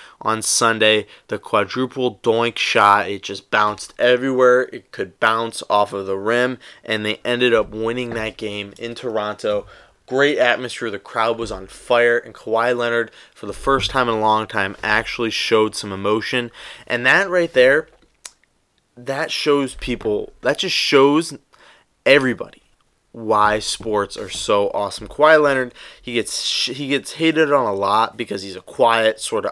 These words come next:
awkward, s-, awkwardly, you know, socially awkward guy. Um, and he's just one of the best players in the N B A, top three easily in my mind. And he has just been dominating these playoffs. And it was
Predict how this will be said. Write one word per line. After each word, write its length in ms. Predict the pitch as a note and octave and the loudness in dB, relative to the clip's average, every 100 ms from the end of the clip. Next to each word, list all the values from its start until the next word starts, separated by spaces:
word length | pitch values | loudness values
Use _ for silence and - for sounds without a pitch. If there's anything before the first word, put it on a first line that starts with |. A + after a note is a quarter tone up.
| - | -6
awkward, 540 | G2+ A2+ - A#2 G#2+ | -4 -4 -6 -6 -6
s-, 180 | - - _ | -8 -18 _
awkwardly, 560 | - A2+ - A2+ A2 F#2+ - - - | -8 -8 -6 -8 -8 -12 -20 -20 -20
you 80 | - | -10
know, 280 | G#2+ G2 F#2 _ _ _ | -6 -6 -6 _ _ _
socially 600 | - D#3+ D3 - D3 A#2 | -2 2 4 2 -2 0
awkward 540 | - G#2+ A2+ A#2 G2+ - | 2 2 0 -4 -6 0
guy. 500 | G2+ F#2+ G2 A2+ B2 - - - | 2 4 2 0 -4 -16 -20 -18
Um, 480 | - G2 F#2+ F#2+ F2+ _ _ _ _ _ _ - | -10 -6 -6 -8 -12 _ _ _ _ _ _ -8
and 120 | C#3 | -6
he's 200 | B2+ D#3 | -6 -8
just 300 | C3+ C3 - | -6 -8 -8
one 300 | C3 A#2+ C3+ | -8 -2 0
of 60 | C3+ | 0
the 80 | A2 | 0
best 280 | A2 G#2+ - | 0 -2 0
players 300 | A2+ G#2 G2+ | 0 0 -4
in 60 | |
the 80 | B1+ | -10
N 140 | G#2 | -10
B 160 | G2+ G2 | -6 -4
A, 280 | F#2+ F#2+ - | -4 -4 -6
top 440 | - - D3 C#3+ | -12 -6 -6 -6
three 340 | - A#2+ A#2 A2 | -14 -6 -4 -4
easily 480 | A2 A#2 G#2+ G#2+ G2+ | -6 -10 -6 -4 -6
in 80 | |
my 200 | G2 G2+ | -4 -4
mind. 300 | G2+ G2 G2 - - - | -4 -4 -6 -10 -20 -18
And 100 | B2 | -10
he 100 | D3 | -6
has 140 | D3 | -4
just 180 | C#3 C3+ | -4 -6
been 180 | B2 G#2+ | -8 -4
dominating 580 | A#2 G#2+ A2+ A2 G#2 G2+ | 0 2 2 0 -2 -6
these 160 | G2 | -10
playoffs. 500 | - G#2 G2 F#2+ - - | -4 0 2 0 -4 -6
And 120 | A#2+ | -4
it 40 | |
was 220 | C3 A#2+ | -2 -4